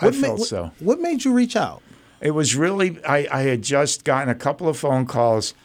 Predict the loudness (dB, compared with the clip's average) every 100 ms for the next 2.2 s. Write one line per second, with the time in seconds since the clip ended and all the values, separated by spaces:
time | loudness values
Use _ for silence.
0 | -20 -20 _ -4 -2 -2 -4 -6 -14 -20
1 | -20 -4 -4 -2 0 0 0 -2 0 0
2 | 0 -2